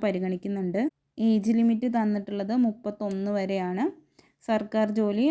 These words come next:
അല്ലെങ്കിലും എന്തെങ്കിലും നല്ല പ്രൈവറ്റ് ജോലിയൊക്കെ ഉള്ള പ്രപ്പോസൽ മാത്രമാണ് പരിഗണിക്കുന്നത്. ക്വാളിഫൈഡ് ആയിരിക്കണം എന്നും കൂടെ പറയുന്നുണ്ട്. മലപ്പുറം, പാലക്കാട്, കോഴിക്കോട്,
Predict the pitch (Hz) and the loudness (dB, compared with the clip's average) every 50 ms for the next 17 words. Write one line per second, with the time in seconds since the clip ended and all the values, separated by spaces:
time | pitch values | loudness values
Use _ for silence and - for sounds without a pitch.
0 | 320 - - 208 202 202 202 202 196 208 226 247 - 226 202 202 202 202 214 214 | 0 -2 -6 -6 -4 -2 -2 -2 -2 -2 -2 -2 -2 -4 -4 -4 -4 -2 -2 -2
1 | 214 208 202 202 202 240 269 262 - - _ _ - 208 202 196 196 202 196 190 | -2 -2 -2 -2 -2 -2 -2 -2 -6 -10 _ _ -4 -2 -2 0 0 -2 -4 -2
2 | 214 208 196 196 202 208 208 - 208 208 202 208 208 202 190 - - 185 185 - | -2 0 0 0 0 -2 -4 -4 -4 -4 -4 -4 -4 -6 -8 -6 -6 -6 -6 -6
3 | - 208 202 202 196 190 185 185 190 190 202 202 214 196 185 180 185 190 185 180 | -4 -4 -2 -2 -2 -4 -4 -4 -4 -4 -4 -2 -2 0 0 0 -2 -2 -2 -4
4 | 180 - 190 190 185 190 214 277 285 - 220 208 190 190 190 - 202 196 196 208 | -4 -6 -6 -4 -4 -2 -2 -2 -2 -2 0 0 0 -2 -2 -4 -4 -2 -2 0
5 | 202 196 190 185 - 196 196 196 196 196 185 185 196 285 - - 339 254 202 180 | 0 -2 -2 -4 -4 -4 -4 -2 -2 -2 -2 -2 -2 -2 -2 -2 -2 -2 0 0
6 | 175 180 175 170 170 170 - - _ _ _ - - _ _ _ _ _ _ _ | 0 -2 -2 -2 -4 -6 -8 -12 _ _ _ -20 -20 _ _ _ _ _ _ _
7 | _ _ _ _ - 214 208 208 214 208 - - 214 240 285 - - - 233 214 | _ _ _ _ -4 0 0 2 0 0 -2 0 2 4 4 2 2 0 0 0
8 | 202 202 202 196 - - 202 202 196 202 226 240 233 - 214 196 190 190 185 185 | 2 2 0 -2 -4 -4 -4 -2 0 0 0 -2 -2 -2 -2 -2 -2 -2 -4 -6
9 | _ 196 196 196 190 | _ -6 -4 -2 0